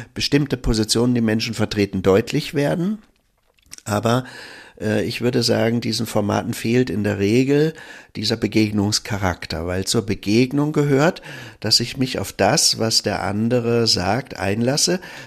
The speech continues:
Heißt natürlich nicht, dass ich keine Meinung hätte und haben darf zu etwas,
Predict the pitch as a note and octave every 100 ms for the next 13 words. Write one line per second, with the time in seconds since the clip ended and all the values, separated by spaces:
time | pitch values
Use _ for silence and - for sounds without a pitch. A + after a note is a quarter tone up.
0 | - B2 D3 C3 B2+ C3 B2+ A#2+ B2 D#3+
1 | B3 - B2 - B2 - - B2+ B2 A2+
2 | G#2+ D#3+ A3 F3 G2+ G2 F2+ F2+ - B1+
3 | B1+ - - - - - G2 G#2+ G#2+ G2
4 | G2 F#2+ D#2+ D#2 - - - F#2 - -
5 | - -